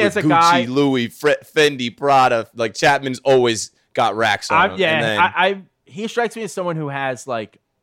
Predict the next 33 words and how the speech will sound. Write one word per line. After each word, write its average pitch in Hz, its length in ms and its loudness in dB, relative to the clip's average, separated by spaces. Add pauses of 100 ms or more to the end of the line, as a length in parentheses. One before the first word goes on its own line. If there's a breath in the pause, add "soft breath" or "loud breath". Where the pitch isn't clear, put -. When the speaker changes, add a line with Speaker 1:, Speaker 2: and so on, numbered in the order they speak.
(140)
Speaker 2:
a 127 180 -4
guy 143 300 2
who 127 120 -8
carries 104 480 -10
his 98 200 -20
money. 78 320 -18 (680)
Speaker 1:
Definitely. 107 460 -2
He, 143 120 -2
he's 175 280 -4
got, 143 300 2
he's 139 200 -10
got 135 220 0
bags 135 260 2
of 123 80 -6
money 117 300 -2
at 107 80 -6
the 101 60 -14
stadium 104 400 -2
just 117 280 -4
in 98 100 -10
case. 92 400 -8 (140)
Speaker 2:
And 180 140 2
I'm 185 140 2
saying 196 260 -2
that 185 160 -6
strictly 151 480 -10
because 123 320 -12
he's 104 160 -20
Cuban. 73 380 -20 (380)
'Cause, 175 260 0
like, 156 220 2
he 185 220 -8
Speaker 1:
Yeah, 127 160 -4